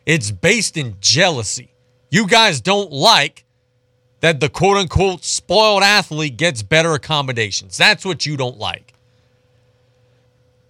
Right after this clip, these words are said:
You don't give a damn about what Saudi Arabia is doing. You give a damn about dirty money. If you did, you wouldn't have your iPhone in your pocket. You wouldn't be wearing Nike shoes. You wouldn't be wearing Nike clothes. You wouldn't be doing half of the damn things that you do.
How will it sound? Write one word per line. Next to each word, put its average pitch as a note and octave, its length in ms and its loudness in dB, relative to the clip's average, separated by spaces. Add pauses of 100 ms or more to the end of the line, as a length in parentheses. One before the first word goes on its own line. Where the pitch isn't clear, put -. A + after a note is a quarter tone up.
(160)
You D3 60 -8
don't A2+ 100 -4
give B2+ 180 -2
a A2+ 40 -4
damn B2 240 0
about B2 240 2
what B2 160 -2
Saudi C#3 400 0
Arabia A#2+ 420 -2
is A2 120 -4
doing. D3+ 140 0
You D#3+ 60 -2
give C#3 160 0
a B2+ 40 -2
damn C3+ 180 0
about B2+ 300 -2
dirty C#3 260 -2
money. C#3 220 -2
If B2 100 -4
you C#3+ 80 -2
did, D3+ 240 2
you D3 80 -2
wouldn't D3+ 220 -2
have D3 180 0
your C3 80 -2
iPhone C#3 480 0
in A2 80 -10
your G#2+ 80 -8
pocket. C3 320 -2
You B2 80 -6
wouldn't C#3 160 -2
be C3+ 60 -2
wearing C3+ 280 0
Nike C3+ 280 0
shoes. B2 260 -2
You B2+ 60 -4
wouldn't C#3 120 -4
be C#3 60 -2
wearing C3+ 260 0
Nike C3 280 -2
clothes. B2+ 340 -4
You C3+ 60 -2
wouldn't C3 160 -4
be C3 100 -2
doing B2+ 240 -4
half C#3 220 0
of C3 80 -10
the G#2+ 40 -12
damn A2+ 240 -2
things A2 220 -8
that G2+ 160 -12
you G2+ 60 -14
do. G2 200 -12